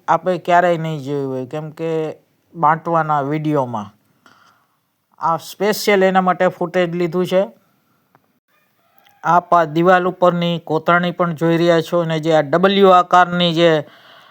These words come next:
અ, ડિઝાઇન છે એ ઓગણીસો સુડતાલીસ પહેલાં બહુ લોકપ્રિય હતી. અને આપ આ જોઈ રહ્યા છો બાંટવા જુમ્મા મસ્જિદનો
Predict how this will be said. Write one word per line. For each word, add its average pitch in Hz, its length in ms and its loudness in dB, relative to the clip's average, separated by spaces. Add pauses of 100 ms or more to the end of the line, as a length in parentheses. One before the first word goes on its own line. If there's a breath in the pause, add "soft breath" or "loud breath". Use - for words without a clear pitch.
(140 soft breath)
અ, 151 220 -2
ડિઝાઇન 165 520 0
છે 165 360 4
એ 170 440 2 (840 soft breath)
ઓગણીસો 180 440 2
સુડતાલીસ 175 640 0
પહેલાં 170 260 2
બહુ 175 220 2
લોકપ્રિય 170 600 2
હતી. 170 380 -2 (160)
અને 156 180 -6
આપ 160 260 -2
આ 156 100 2
જોઈ 156 240 -2
રહ્યા 160 220 0
છો 170 460 -2 (680 soft breath)
બાંટવા 160 640 0
જુમ્મા 156 340 -4
મસ્જિદનો 156 800 -6